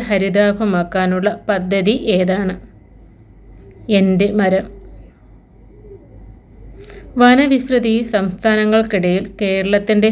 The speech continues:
സ്ഥാനം എത്രാമതാണ്? മൂന്നാം സ്ഥാനമാണ്. ഒന്ന് കർണാടക,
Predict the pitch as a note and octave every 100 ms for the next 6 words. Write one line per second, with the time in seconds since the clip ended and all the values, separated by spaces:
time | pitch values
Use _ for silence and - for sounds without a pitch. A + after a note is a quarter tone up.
0 | A3 - F#3+ F#3 F#3+ G#3 G3+ A#3 - G3
1 | F#3+ F#3 F3+ A3 A3 - - - - -
2 | - - - - - - - F#3 F#3+ G#3
3 | A3+ A3 - F3+ F3+ F#3 F#3 A3 - G#3+
4 | G3 A#3+ G#3 F3+ F3+ F#3 F#3 F#3